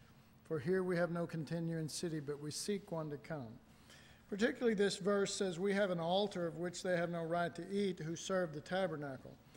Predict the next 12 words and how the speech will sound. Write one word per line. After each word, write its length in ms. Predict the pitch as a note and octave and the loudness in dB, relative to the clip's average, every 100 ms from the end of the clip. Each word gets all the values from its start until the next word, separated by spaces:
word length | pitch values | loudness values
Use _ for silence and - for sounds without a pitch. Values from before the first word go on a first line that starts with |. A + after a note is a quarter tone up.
| - - - - - - - - - | -20 -20 -20 -20 -20 -20 -20 -20 -4
And 380 | G3 G3 F3+ E3+ G3+ | 0 2 0 -2 -2
there 120 | F#3+ | -2
are 40 | |
two 220 | F3 A#3 A#3 | 2 0 2
things 440 | A#3 A3 G#3 - - - - - | 4 4 2 -2 -8 -20 -20 -10
n-, 220 | D#3+ F3 F#3+ | -6 -6 -6
to 100 | F3 | -4
notice. 580 | F3+ F#3 D#3 D#3 - - - - - - - - - - - - | 0 0 0 -4 -6 -14 -18 -20 -18 -14 -14 -14 -18 -20 -20 -4
One 220 | G3 G#3+ | 2 4
is 160 | G3+ D#3+ | 4 4
the 140 | F3+ | 4
altar, 580 | F3 G3 G#3+ A3 C4 B3 | 8 8 6 4 0 -2